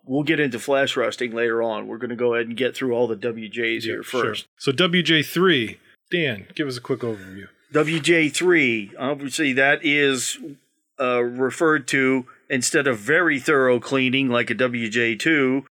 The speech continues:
Speaker 1: It's the title, uh, by nace and S S P C is thorough cleaning, and there is more so used in, in a maintenance situation where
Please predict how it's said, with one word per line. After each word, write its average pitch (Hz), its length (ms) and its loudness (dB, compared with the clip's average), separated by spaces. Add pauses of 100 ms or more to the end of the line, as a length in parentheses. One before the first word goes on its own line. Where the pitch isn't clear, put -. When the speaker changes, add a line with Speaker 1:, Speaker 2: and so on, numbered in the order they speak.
(480)
Speaker 1:
It's 143 240 -2
the 123 480 2
title, 143 460 0 (360)
uh, 120 200 0
by 120 240 0
nace 127 340 0
and 123 100 0
S 123 200 0
S 120 160 0
P 127 200 -4
C 127 280 0
is 123 280 -2
thorough 151 560 2
cleaning, 117 720 -2 (120)
and 123 160 0
there 165 460 4 (280)
is 135 380 0
more 165 320 2
so 143 540 4 (240)
used 143 680 4 (380)
in, 135 240 2 (160)
in 143 120 2
a 123 60 2
maintenance 127 640 0
situation 131 880 2
where 131 420 4